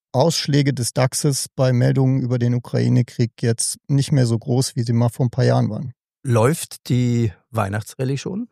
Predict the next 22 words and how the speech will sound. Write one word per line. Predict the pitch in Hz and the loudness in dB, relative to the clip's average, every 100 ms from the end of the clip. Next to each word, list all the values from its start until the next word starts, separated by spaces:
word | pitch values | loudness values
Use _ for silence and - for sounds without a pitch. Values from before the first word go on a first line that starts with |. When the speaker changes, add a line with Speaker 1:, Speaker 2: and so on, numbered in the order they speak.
| _ | _
Speaker 2:
Es | 151 | 0
kommt | - 202 | 2 4
jetzt | 180 - | 4 4
die | |
Berichtssaison | 156 151 147 - 113 107 | 4 4 2 2 4 4
und | 110 | 2
da | 113 | 2
kommen | 107 139 131 123 - | 2 2 2 0 -2
nächste | 127 120 139 | -4 -2 0
Woche | 127 120 107 | 2 2 2
am | 107 | 0
Mittwoch, | 127 120 | 0 0
Donnerstag | - 117 110 104 98 117 | 0 2 2 -2 -4 0
Microsoft, | 113 110 110 104 - | 0 0 -2 -2 0
Meta, | 113 117 120 | 0 2 0
Alphabet, | - 117 117 104 113 - _ _ _ | 0 -2 -2 -4 -4 -8 _ _ _
Apple. | - 104 117 | -8 -6 -8
Ich | 98 - _ | -10 -12 _
glaub, | - 107 | -10 -2
Amazon | 117 127 - 123 | 2 2 2 0
auch | 113 123 131 | 2 0 0
noch. | 196 | -2